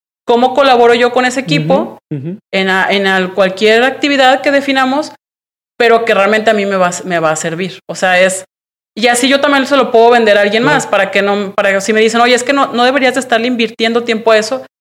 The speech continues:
Speaker 1: de que, "Ah, bueno, le estoy invirtiendo tiempo porque me va a traer estos beneficios". O sea, es,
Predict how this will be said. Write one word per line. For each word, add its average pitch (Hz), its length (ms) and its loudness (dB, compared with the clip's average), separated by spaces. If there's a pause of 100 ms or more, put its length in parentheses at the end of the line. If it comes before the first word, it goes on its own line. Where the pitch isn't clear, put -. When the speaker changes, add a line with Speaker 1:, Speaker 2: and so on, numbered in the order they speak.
(140)
Speaker 1:
de 175 120 -4
que, 220 80 -2
"Ah, 226 100 0
bueno, 220 220 4
le 170 40 0
estoy 175 200 -4
invirtiendo 247 460 -2
tiempo 285 520 -2
porque 254 320 0
me 269 100 2
va 202 100 4
a 202 40 0
traer 202 180 2
estos 202 200 -6
beneficios". 208 500 -6 (680)
O 185 100 -2
sea, 208 180 2
es, 208 200 -2